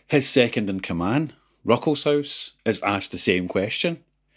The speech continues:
and he refuses. The third in the chain of command is a man by the name of Robert Bork, and he eventually sacks Cox. However,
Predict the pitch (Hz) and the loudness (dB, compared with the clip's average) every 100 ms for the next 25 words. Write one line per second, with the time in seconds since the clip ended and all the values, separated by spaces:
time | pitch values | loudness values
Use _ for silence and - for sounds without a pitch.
0 | _ - - 127 131 127 107 92 - - | _ -6 4 6 6 2 0 -2 -4 -12
1 | - - _ _ - - - - _ _ | -14 -16 _ _ -20 -20 -20 -20 _ _
2 | _ _ _ _ _ _ _ _ _ _ | _ _ _ _ _ _ _ _ _ _
3 | - - 160 165 135 123 - 117 101 - | -4 4 4 4 2 0 2 0 0 -2
4 | 95 107 107 95 92 98 90 90 85 78 | 0 2 0 -2 -2 -2 -2 -2 -2 -2
5 | 90 92 87 90 85 95 170 - - - | 0 0 0 -4 0 2 2 0 -14 -16
6 | _ _ _ _ 113 107 - 135 139 139 | _ _ _ _ -4 -4 0 2 2 0
7 | 113 101 101 101 107 - 113 107 98 _ | 0 -2 0 0 0 -2 -2 -2 -4 _
8 | _ _ - - - 113 120 - - - | _ _ -4 -2 2 0 0 -4 -6 -4
9 | - 95 98 - - - - _ _ _ | -2 -2 -2 -6 -4 -4 -8 _ _ _
10 | _ _ _ - 113 101 156 240 - | _ _ _ 0 2 4 2 2 -4